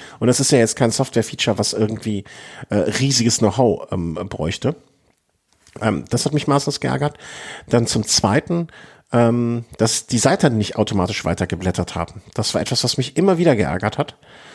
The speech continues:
Ähm, dass das nicht automatisch eingestellt werden konnte. Ich glaub, der Markus ist grad schon in ein Wachkoma gefallen vor Schreck. Und Punkt Nummer drei,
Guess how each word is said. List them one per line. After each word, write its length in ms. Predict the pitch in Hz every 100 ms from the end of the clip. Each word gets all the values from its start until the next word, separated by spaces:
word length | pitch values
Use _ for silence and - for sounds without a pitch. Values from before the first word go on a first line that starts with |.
| - - -
Ähm, 680 | - 127 127 127 123 120 117
dass 160 | 113 113
das 100 | 120
nicht 160 | 120 -
automatisch 400 | - 110 107 -
eingestellt 460 | 101 104 - 101
werden 180 | 95 98
konnte. 500 | 98 110 156 - 101
Ich 120 | 85 -
glaub, 120 | 107
der 120 | 117
Markus 260 | 101 107 120
ist 140 | 113
grad 120 | - 107
schon 140 | 110
in 60 | 98
ein 80 |
Wachkoma 360 | 107 - 104 92
gefallen 300 | 90 - 98
vor 140 | -
Schreck. 260 | - - - - - - - - -
Und 360 | 117 127 127 - - - -
Punkt 200 | 156 -
Nummer 180 | 135
drei, 420 | 117 107 113 160